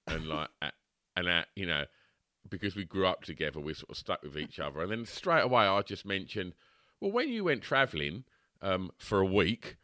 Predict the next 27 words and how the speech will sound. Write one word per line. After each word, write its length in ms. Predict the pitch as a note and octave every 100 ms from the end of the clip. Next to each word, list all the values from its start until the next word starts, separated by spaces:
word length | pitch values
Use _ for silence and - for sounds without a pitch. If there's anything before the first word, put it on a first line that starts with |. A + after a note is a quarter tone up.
| _ - - A#3 -
uh, 300 | B2 A#2 A#2+ A#2+ - - - _
<laughs> 440 | _ _ _ _
surprised 480 | - D3+ - E3+ E3
you 80 | D3
didn't 200 | C#3 C3
meet 180 | C#3 B2+
some 140 | B2+
more 180 | B2+ B2
worldly 420 | C3 C3+ C3 C3
friends." 460 | - F3 C3 F#2 - - -
And 120 | D#3+
I've 180 | A3 -
been 220 | F#3 E3
dining 320 | D#3+ D3 C3
out 160 | B2+ A2+
on 80 | G2
the 60 |
fact 260 | - F#2+ -
that 100 | G2
he 100 | A2+
caused 280 | - G#2+ -
a 60 |
massive 380 | A2+ A#2+ A2 G#2
hoo-ha 480 | A#2+ A2+ F#2 E2+ D#2+
to 140 | -
go 220 | F#2 F#2+
travelling 560 | F#2 - A#2+ G#2 D#2 D2